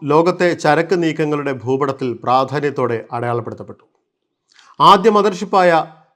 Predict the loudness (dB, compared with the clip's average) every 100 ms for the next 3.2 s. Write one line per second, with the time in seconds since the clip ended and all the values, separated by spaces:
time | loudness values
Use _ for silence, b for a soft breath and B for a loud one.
0 | _ 4 6 4 2 2 4 4 2 0
1 | 0 0 -2 -2 -2 -2 -4 -8 _ _
2 | _ _ 0 2 2 0 0 2 2 2
3 | 2 0